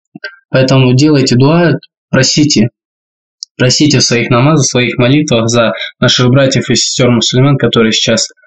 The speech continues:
в той же Сирии, в том же Афганистане, в Ираке или же на Кавказе, на войне,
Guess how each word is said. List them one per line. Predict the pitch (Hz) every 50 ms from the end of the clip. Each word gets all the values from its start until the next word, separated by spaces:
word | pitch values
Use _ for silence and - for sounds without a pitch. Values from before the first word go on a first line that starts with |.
| _ _ _ _ _ _ _ _
в | -
той | 160 151
же | 135 120 113
Сирии, | - - - 131 131 123 123 120 110
в | -
том | - 127 123
же | 117 120
Афганистане, | 113 117 113 120 117 113 107 - - 127 123 123 117 117 113
в | 113
Ираке | 113 113 113 123 127 127 - 120 113
или | 113 113 117
же | 110 110
на | 113 113
Кавказе, | 107 - 117 101 - - 123 123 127 110 110 113
на | 117 117
войне, | 113 113 120 123 123 113